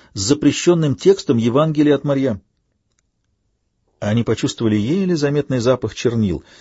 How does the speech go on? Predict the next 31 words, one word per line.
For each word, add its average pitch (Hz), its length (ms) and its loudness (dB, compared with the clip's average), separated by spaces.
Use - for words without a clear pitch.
Видимо, 107 380 0
перед 113 280 0
тем, 107 160 0
как 95 160 -4
они 98 140 0
вошли 104 280 0
в 82 40 -6
библиотеку, 95 600 -2
Варнава 98 360 0
что-то 104 240 -8
писал. 90 440 -6
Справа 135 420 2
от 110 100 0
него 92 200 -2
на 87 80 -2
подставке 104 520 -2
стоял 90 320 -2
калам, 127 440 -2
заточенный 107 640 0
под 98 220 -4
перо 113 200 2
кусок 101 320 -4
тростника. 101 540 -4
Красные 123 440 2
чернила, 123 400 0
изготовленные 104 760 0
из 101 240 -2
окиси 101 340 -2
железа 98 480 2
и 104 140 -8
камеди, 95 560 0